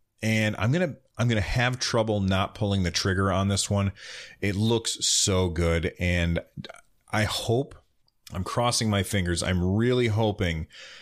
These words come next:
that they're gonna have H D Rumble, because H D Rumble would be awesome in this game. So if you've never played it, the game starts out, you're, like, this scientist,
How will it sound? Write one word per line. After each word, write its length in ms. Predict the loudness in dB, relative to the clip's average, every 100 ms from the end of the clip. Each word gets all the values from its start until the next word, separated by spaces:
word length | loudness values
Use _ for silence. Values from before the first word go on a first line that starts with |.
| -20 -20 _ -6
that 180 | -4 0
they're 200 | 0 2
gonna 200 | 0 2
have 340 | 2 2 2 0
H 260 | 0 0
D 140 | 0 0
Rumble, 500 | 0 0 0 -4 -10 _ _ _ -14 -4
because 300 | -2 -2 0
H 280 | -2 -2 0
D 160 | 0
Rumble 540 | 2 0 0 0 -2 -10 _ -6
would 200 | -2 0
be 260 | 0 0 -2
awesome 460 | -2 -2 0 0 0
in 100 | 0
this 200 | 0 0
game. 340 | -2 -2 -4 -8 -18 -20 -20 -12
So 520 | -4 0 2 0 -2 -10 _ _
if 160 | -6 -4
you've 160 | -2
never 220 | 0 -2 -2
played 320 | 0 0 0
it, 240 | -2 -6 -20 _ _ _ _ _ -8 -4
the 80 | -2
game 220 | 0 0
starts 360 | 0 0 2
out, 180 | 0 2
you're, 100 | 2
like, 200 | 0 0
this 140 | 0 0
scientist, 840 | 2 2 0 0 0 0 0 -2